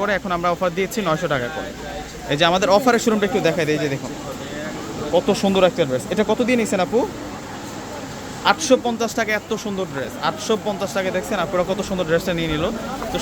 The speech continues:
সবাই কিন্তু এখানে কাড়াকাড়ি করে নিচ্ছে। এই যে দেখুন, এই হচ্ছে আমাদের অফারের শোরুমটা। এই শোরুমে আজকে আসলে আপনারা অনেক, অনেক অফার পাবেন। এই যে দেখুন, সব আপুরা কিন্তু সবার পছন্দের থ্রি পিসগুলো কিন্তু নিয়ে নিচ্ছে, লুফে নিচ্ছে। এগুলো প্রত্যেকটাই হচ্ছে দামি ড্রেস।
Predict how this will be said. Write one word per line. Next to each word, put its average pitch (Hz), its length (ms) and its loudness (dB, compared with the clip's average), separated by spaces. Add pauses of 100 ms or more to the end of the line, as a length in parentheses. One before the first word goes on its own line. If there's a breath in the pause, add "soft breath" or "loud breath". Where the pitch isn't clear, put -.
সবাই 214 340 6
কিন্তু 214 220 0
এখানে 196 260 -2
কাড়াকাড়ি 170 400 0
করে 151 160 -2
নিচ্ছে। 143 240 -6
এই 151 100 -4
যে 143 100 -6
দেখুন, 123 200 -8 (220)
এই 208 140 2
হচ্ছে 202 260 -2
আমাদের 175 280 0
অফারের 160 320 0
শোরুমটা। 151 360 -2 (520)
এই 170 100 -2
শোরুমে 202 300 2
আজকে - 260 -2
আসলে - 240 -2
আপনারা 160 260 2 (720)
অনেক, 214 140 6 (100)
অনেক 196 200 2
অফার 170 260 2
পাবেন। 131 240 -2
এই 139 80 -6
যে 147 100 -2
দেখুন, 156 160 -4 (140)
সব 190 140 2 (100)
আপুরা 175 200 0 (100)
কিন্তু 165 240 -4 (520)
সবার 175 280 4 (100)
পছন্দের 233 420 4
থ্রি 220 160 0
পিসগুলো 196 360 0
কিন্তু 190 200 -4 (200)
নিয়ে 202 180 0
নিচ্ছে, - 280 -2 (100)
লুফে - 260 -2
নিচ্ছে। 202 280 -2 (400)
এগুলো 196 240 0
প্রত্যেকটাই 226 580 0
হচ্ছে 220 280 -2 (1200)
দামি 190 240 4
ড্রেস। 180 160 0